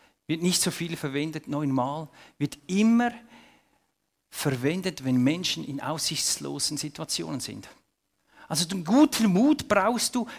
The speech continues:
wenn du nicht mehr weiter weißt. Das ist beim Gelähmten, der gelähmt war am Bach Bethesda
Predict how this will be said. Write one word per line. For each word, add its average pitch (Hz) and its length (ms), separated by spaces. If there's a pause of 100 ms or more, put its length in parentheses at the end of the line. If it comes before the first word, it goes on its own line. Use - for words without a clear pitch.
wenn 220 160
du 220 80
nicht 233 280
mehr 226 160
weiter 220 340
weißt. - 280
Das 185 100
ist - 60
beim 190 180
Gelähmten, 170 760 (680)
der 180 180 (140)
gelähmt 254 480
war 233 260
am 147 120
Bach 170 280
Bethesda - 680